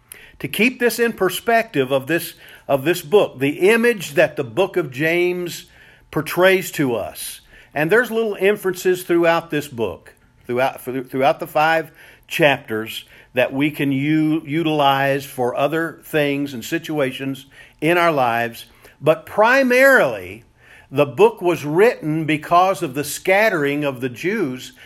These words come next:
uh, especially those of the Christian faith, had been scattered among the, among the, uh, the, the countries of the world. And they were in dire poverty, dire need.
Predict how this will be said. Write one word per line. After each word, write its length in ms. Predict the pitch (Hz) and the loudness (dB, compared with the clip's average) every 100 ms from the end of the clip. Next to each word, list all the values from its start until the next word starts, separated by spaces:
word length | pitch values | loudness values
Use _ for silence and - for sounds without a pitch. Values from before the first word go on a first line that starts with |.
| - - | -20 -10
uh, 200 | - 131 139 | 0 0 0
especially 640 | 139 - 180 208 165 165 | -4 0 0 0 -4 -2
those 340 | 147 151 151 | 0 -2 -2
of 140 | 147 120 | -6 -6
the 80 | 123 | -8
Christian 440 | - 160 - 123 | -4 -4 -4 -8
faith, 440 | - 196 196 - - - - | -2 0 0 -4 -14 -20 -2
had 220 | 151 143 | 0 2
been 140 | 147 143 | -2 -4
scattered 600 | - 170 214 202 147 139 | -2 2 2 2 0 -2
among 320 | 139 143 131 | -2 -2 -2
the, 160 | 123 110 123 | -4 -6 -6
among 340 | 131 131 143 135 | -4 -2 -2 -2
the, 300 | 131 123 - | -2 -4 -6
uh, 540 | 123 117 113 110 - - | -4 -2 -4 -8 -14 -12
the, 260 | 120 113 - | -8 -6 -8
the 120 | 120 | -12
countries 420 | - 170 175 151 143 | -4 -4 -2 -4 -4
of 100 | 127 | -6
the 80 | |
world. 480 | 135 185 262 - - _ _ _ _ - - | -4 -4 -4 -8 -14 _ _ _ _ -20 -8
And 200 | - 151 | -2 2
they 140 | 151 185 | 2 2
were 240 | 170 143 | 2 0
in 220 | 139 131 | 0 -2
dire 420 | 123 143 175 190 180 | 0 2 2 2 -2
poverty, 640 | - 165 160 120 - 117 | -2 0 0 -4 -8 -10
dire 540 | 104 143 170 180 190 | -2 0 2 0 0
need. 500 | 165 160 175 131 87 | -2 -4 -4 -6 -10